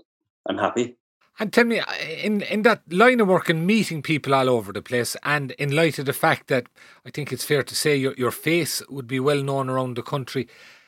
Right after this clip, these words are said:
Speaker 2: have, have you come across <laughs> that a lot, that people looked at you and say, "Are you Morris McCabe?"
Speaker 1: I have, Mick, all the time. And then I have to explain to them that it's my van. I'm not working for anyone. I'm working for myself.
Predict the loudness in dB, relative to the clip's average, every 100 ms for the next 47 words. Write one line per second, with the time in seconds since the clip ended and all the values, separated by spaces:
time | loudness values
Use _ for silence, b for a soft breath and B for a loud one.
0 | b b _ -4 -4 -2 -2 0 0 0
1 | 0 2 2 6 4 6 2 2 4 4
2 | 4 0 2 2 4 2 4 2 0 -8
3 | -2 -2 0 2 2 -2 -2 0 4 4
4 | 4 0 -2 2 2 0 -6 _ 0 6
5 | 6 4 0 4 4 4 0 -4 -6 -12
6 | _ _ _ -4 2 4 4 2 0 -4
7 | -4 -12 -2 2 4 2 0 0 0 -4
8 | -4 2 6 6 6 4 4 4 4 2
9 | 2 0 -2 0 2 4 4 2 0 -2
10 | -8 -8 -4 -2